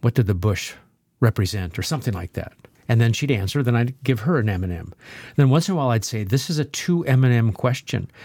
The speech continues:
so it's gonna be a little harder, and you're gonna have to think, and you might miss it. So do you want two M and M's or one M and M for this?" So is it, wh-, what do you think of that idea?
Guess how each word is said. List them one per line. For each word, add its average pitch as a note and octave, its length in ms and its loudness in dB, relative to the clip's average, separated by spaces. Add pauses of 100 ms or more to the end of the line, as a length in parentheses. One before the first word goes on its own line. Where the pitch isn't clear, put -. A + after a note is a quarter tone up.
(120)
so - 160 -2
it's A2 100 -2
gonna B2+ 140 0
be A#2+ 140 4
a A#2 80 4
little G#2+ 180 0
harder, A#2 540 -2 (240)
and G#2+ 100 0
you're G#2+ 120 4
gonna G#2 120 2
have G2+ 140 0
to - 100 -8
think, - 340 -2
and F2+ 80 -2
you F#2+ 80 2
might G#2+ 220 0
miss B2+ 260 2
it. - 140 -16
So F#2+ 140 -6
do G#2+ 100 0
you G#2+ 80 2
want A2+ 240 0
two B2+ 180 0
M A2+ 200 2
and A2 100 0
M's A2+ 220 0
or G2+ 60 -2
one A#2+ 200 2
M G2+ 160 0
and F2 80 -4
M F2+ 160 -4
for - 160 -8
this?" - 360 -10 (760)
So C3 160 -2
is A#2+ 160 0
it, D#3+ 80 -4
wh-, C3+ 240 -2
what C3+ 80 4
do C3 60 6
you B2 60 4
think A#2 180 2
of A2 40 4
that G#2 140 2
idea? F2+ 320 -8